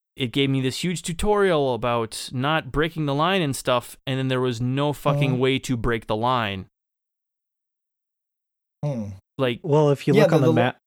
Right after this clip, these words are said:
Speaker 3: if you look on the map, actually, there's a difficulty of the fish.
Speaker 1: Mm.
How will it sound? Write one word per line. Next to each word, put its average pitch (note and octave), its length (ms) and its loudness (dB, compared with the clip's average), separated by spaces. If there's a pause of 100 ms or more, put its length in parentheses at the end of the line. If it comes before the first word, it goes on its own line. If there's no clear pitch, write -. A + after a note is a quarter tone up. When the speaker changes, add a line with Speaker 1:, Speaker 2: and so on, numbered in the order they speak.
(440)
Speaker 3:
if E3 220 -4
you D#3 80 4
look G3+ 180 2
on D3+ 100 2
the C3+ 60 4
map, B2+ 300 0
actually, A#2+ 300 -2
there's A#2 220 -2
a A#2 40 -6
difficulty G#2+ 880 -4
of A2+ 160 -6
the G#2 100 -6
fish. - 600 -6
Speaker 1:
Mm. - 60 -6